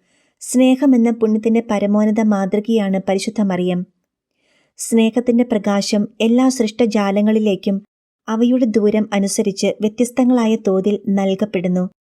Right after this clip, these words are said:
സ്നേഹം സൃഷ്ടികളുടെ ദൈവാനുഗ്രഹത്തെ പരിപോഷിപ്പിക്കുന്നു. സ്നേഹത്തിന്റെ അഭാവത്തിൽ ആത്മാവിന്റെ നന്മയും സേവന തൽപരതയും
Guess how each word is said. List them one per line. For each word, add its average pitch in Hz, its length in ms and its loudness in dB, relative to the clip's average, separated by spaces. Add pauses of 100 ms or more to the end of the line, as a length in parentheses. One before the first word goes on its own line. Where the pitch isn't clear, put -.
(360)
സ്നേഹം 254 560 0
സൃഷ്ടികളുടെ 240 760 0
ദൈവാനുഗ്രഹത്തെ 208 1000 0
പരിപോഷിപ്പിക്കുന്നു. 202 920 -2 (440)
സ്നേഹത്തിന്റെ 233 680 2
അഭാവത്തിൽ 202 640 0 (360)
ആത്മാവിന്റെ 240 760 2
നന്മയും 214 540 2
സേവന 220 440 0
തൽപരതയും 202 720 0